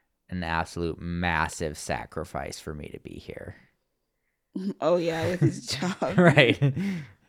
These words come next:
Speaker 1: Right, which, y-, look, that could be true, but I don't know, I don't know how good of an idea,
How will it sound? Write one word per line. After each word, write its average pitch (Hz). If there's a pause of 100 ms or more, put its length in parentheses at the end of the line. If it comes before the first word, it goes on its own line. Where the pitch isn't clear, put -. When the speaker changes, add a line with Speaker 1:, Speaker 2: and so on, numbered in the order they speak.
(600)
Speaker 1:
Right, 90
which, 101 (280)
y-, 147 (420)
look, - (220)
that 107
could 110
be 110
true, 80
but 98
I 185
don't 302
know, 247
I 190
don't 233
know 233
how 170 (1300)
good 139
of 120
an 113
idea, 98